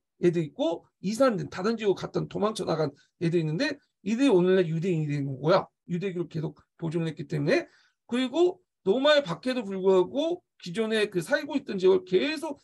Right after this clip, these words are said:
살았던 그 토착 유대인들이 나중에 이슬람교를 이제 영향을 받고 개종을 하면서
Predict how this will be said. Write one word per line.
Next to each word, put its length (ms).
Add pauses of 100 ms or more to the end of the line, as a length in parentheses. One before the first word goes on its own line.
(100)
살았던 400 (360)
그 220 (120)
토착 340
유대인들이 760 (320)
나중에 280
이슬람교를 600
이제 160
영향을 280
받고 400
개종을 340
하면서 480